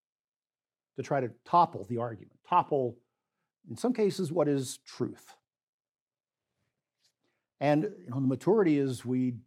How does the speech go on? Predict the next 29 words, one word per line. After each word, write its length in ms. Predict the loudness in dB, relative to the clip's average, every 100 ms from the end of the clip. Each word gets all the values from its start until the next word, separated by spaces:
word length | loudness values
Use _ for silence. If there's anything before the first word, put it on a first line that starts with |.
| _
kind 140 | -6 -2
of, 240 | -2 -4 _ _ _ _ _ -16
we 120 | -8
don't 140 | -6
have 120 | -6
to 60 | -8
split 360 | -12 0 4 4
over 240 | 4 2
all 100 | 2
this. 320 | 0 -4 -6
We 80 | -6
don't 160 | -4 -4
have 240 | -6 -6
to, 160 | -6 -6 _ _ _ _ _ _ _ _ -12
uh, 220 | -10 -8 -10
label 440 | -6 0 2 2 0
everybody. 600 | -2 -6 -8 -6 -6 -6 _ _ _ _ _ _ _ _
But 200 | 0 0 -2 _ _ _ -6
these 420 | -2 -2 -4 -10 -14
Jewish 240 | 0 0 0
Christians 500 | -4 -8 -6 -4 -4
started 380 | 0 0 0 -2
out 160 | -4
trying 240 | -6 -6 -6
to 40 |
find 300 | -4 -4 -2
that 140 | -4
loose 240 | -2 -4 -6
brick, 460 | -4 0 0 -4